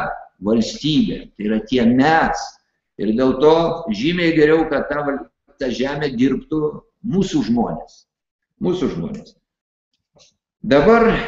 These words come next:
dar kita mūsų grupė, mūsų žmonių, kurie nulėmė šitą referendumo rezultatą, tai tie bijantys, kad išmes mus iš Europos Sąjungos. Tai, matyt, buvo labai svarbus faktorius, kad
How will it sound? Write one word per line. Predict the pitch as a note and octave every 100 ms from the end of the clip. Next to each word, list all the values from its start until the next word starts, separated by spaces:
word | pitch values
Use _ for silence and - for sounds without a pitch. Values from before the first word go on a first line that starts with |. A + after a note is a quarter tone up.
| -
dar | F3+ G3+
kita | F#3 D#3+ C3+
mūsų | C#3+ A#2+ - A2+ G2 _ -
grupė, | A#2 B2+ A#2+ G#2+
mūsų | G#2 G#2+ - G#2
žmonių, | G#2 A#2 C#3 D#3+ D#3+ - - _ _ _ _ _ _ _ - -
kurie | A2+ A#2 C3+
nulėmė | D3+ D#3+ C3+ B2+ G#2+
šitą | - A#2+ - F2+ F2 - -
referendumo | G2+ G2+ A#2+ B2 A#2 A2+ G2+
rezultatą, | G2 G2 G2 C3 C3+ C3+ B2 - _ _ _ _ _ _ _ -
tai | A#2
tie | A#2 E3
bijantys, | C3 D3+ E3 D#3 C#3+ C#3 -
kad | C3 A#2
išmes | A#2 - C3 C3+ -
mus | C3 -
iš | B3 A2+
Europos | A2+ A2+ A2+ G#2 G#2+
Sąjungos. | G2 F#2+ D#2 - _ - _ _ _ _ _ -
Tai, | - G#3+ G#3+ G#3+
matyt, | D3+ D#3 D#3+
buvo | C#3+ C#3+
labai | C3+ C3+ C#3 A2+
svarbus | - A2 G#2+ G2+ -
faktorius, | A#2+ A#2+ - C3 A#2 - -
kad | -